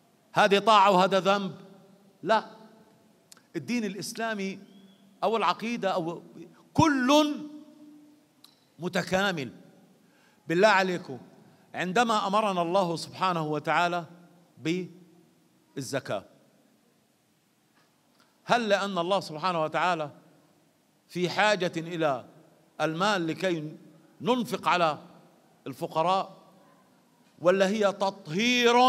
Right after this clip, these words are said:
للقلب ومحاربة شح النفس وحرصها على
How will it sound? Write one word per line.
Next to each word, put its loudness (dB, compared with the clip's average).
للقلب -2
ومحاربة 4
شح -2
النفس -2
وحرصها -2
على 0